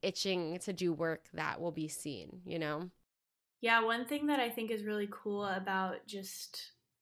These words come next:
Speaker 2: the world in general right now is that creative careers are becoming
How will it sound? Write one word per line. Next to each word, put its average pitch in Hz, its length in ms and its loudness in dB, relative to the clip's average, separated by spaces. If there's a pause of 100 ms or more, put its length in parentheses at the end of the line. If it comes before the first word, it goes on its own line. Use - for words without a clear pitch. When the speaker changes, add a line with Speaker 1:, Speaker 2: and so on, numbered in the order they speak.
(160)
Speaker 2:
the 202 160 0
world 190 480 0
in 190 200 0
general 190 400 2
right 185 220 0
now 185 260 0
is 180 200 -4
that 185 240 -2 (240)
creative 214 500 4
careers 196 540 0
are 220 80 -2
becoming 190 600 0